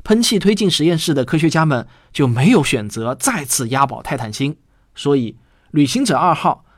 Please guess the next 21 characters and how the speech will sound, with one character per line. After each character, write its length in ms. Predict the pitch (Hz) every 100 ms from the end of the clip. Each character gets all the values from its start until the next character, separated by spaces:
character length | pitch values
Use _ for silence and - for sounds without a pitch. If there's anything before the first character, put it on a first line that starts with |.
| _
只 160 | 143
是 280 | 127 170 156
远 280 | 139 147 214
远 220 | 277 131
地 100 | 117
瞥 280 | 110 - 254
了 100 | 240
一 140 | 143 127
眼 180 | 98
泰 160 | 92 143
坦 160 | 113 107
星， 260 | 131 135 - _
就 280 | - 127 113
继 240 | - 233
续 200 | 151 135
飞 200 | 110 143
向 260 | 139 143 117
了 180 | 101 - -
天 240 | - 165
王 160 | 113 104
星。 200 | 117